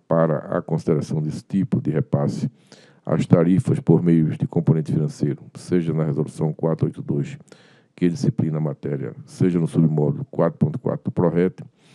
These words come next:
que define de forma exaustiva os demais componentes financeiros, passíveis de inclusão nos processos tarifários. Sobre essa questão, é importante destacar que, no voto que motivou a Resolução Normativa seis oito sete, de dois mil e quinze,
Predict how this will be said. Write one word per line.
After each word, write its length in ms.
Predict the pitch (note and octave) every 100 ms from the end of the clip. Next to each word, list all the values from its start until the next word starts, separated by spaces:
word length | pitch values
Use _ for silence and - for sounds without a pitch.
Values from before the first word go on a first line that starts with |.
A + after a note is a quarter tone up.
| _ _ _
que 140 | F2+
define 380 | F2+ D#2+ F2 E2+
de 80 | D2
forma 320 | E2+ D#2+ -
exaustiva 720 | A#2 G2+ F2 - - F#2 D#2+
os 100 | D2+
demais 360 | D#2+ E2 E2+ D2+
componentes 520 | E2 D#2 D2+ D2+ -
financeiros, 680 | D2+ D2+ C#2+ - F#2 - - - _ -
passíveis 680 | - - E2 F2 F2 - - -
de 140 | E2
inclusão 580 | F2 - D#2+ D2+ D#2 D3
nos 120 | -
processos 400 | - D2 - D#2
tarifários. 580 | - E2 D#2 - C#2 - - _ _ _ - - - -
Sobre 340 | - A#2 G2+
essa 160 | E2 -
questão, 520 | E2+ - A2 A2 F2 - F2
é 60 |
importante 420 | G2 - E2+ E2
destacar 480 | D#2 - D#2 - F2+
que, 340 | - E2 D#2 -
no 140 | -
voto 320 | D#2 E2 E2 -
que 80 |
motivou 400 | D#2+ E2+ D#2 D#2
a 40 | D2+
Resolução 340 | D2+ D2 C#2+
Normativa 400 | D2+ C#2 - C#2+
seis 160 | C#3 E2
oito 200 | D#2+ -
sete, 380 | - E2 E2+ - -
de 120 | -
dois 140 | C#2+
mil 100 | C#2+
e 40 | C#2
quinze, 440 | - F#3 F3+ -